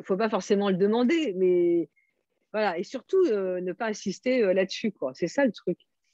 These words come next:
Et en fait, les, voilà, j'ai pas mal de, voilà, donc j'ai des, j'ai un peu tous les âges. Et les enfants, bah, c'est les parents qui les amènent. Et, euh,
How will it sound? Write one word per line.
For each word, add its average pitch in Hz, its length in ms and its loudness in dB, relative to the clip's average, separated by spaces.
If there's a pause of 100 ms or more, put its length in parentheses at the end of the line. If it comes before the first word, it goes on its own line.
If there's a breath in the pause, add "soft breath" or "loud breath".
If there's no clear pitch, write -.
(140)
Et 180 140 6
en 180 80 6
fait, 320 240 2
les, 175 540 8 (300 soft breath)
voilà, 262 220 6
j'ai 214 100 0
pas 254 140 0
mal 294 180 0
de, 180 380 0
voilà, 190 220 0
donc 180 140 -4
j'ai 185 140 -2
des, 175 680 0 (100)
j'ai 165 180 -2
un 180 80 2
peu 240 140 -2
tous - 140 -6
les 165 240 2
âges. 185 300 2
Et 160 140 -4 (320 soft breath)
les 208 220 6
enfants, 240 380 4
bah, 185 120 4
c'est 185 140 -2
les 180 80 2
parents 175 260 -2
qui - 140 -10
les 160 160 -2
amènent. 160 420 -2 (1120)
Et, 190 400 4
euh, 170 580 0